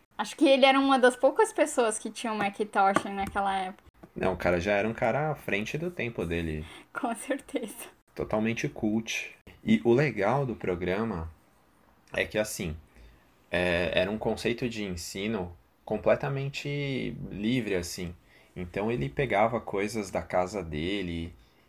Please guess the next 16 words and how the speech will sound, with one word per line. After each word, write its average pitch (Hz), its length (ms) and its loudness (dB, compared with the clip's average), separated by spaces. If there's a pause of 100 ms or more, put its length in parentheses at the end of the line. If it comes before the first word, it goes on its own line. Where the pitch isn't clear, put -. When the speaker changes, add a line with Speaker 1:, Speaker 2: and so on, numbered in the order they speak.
Speaker 2:
e, 80 120 -10
e, 80 680 -6
e - 60 -10 (580)
mostrava 104 440 -2
na 135 100 -4
prática, 202 560 0
Speaker 1:
Sim. 208 300 -6 (320)
Speaker 2:
o - 40 -10
que - 120 -2
era 90 100 0
mais 92 220 -2
legal. 98 500 0 (480)
Então 90 400 -4
não 90 680 -4
tinha 117 340 -4
receio, 98 500 -2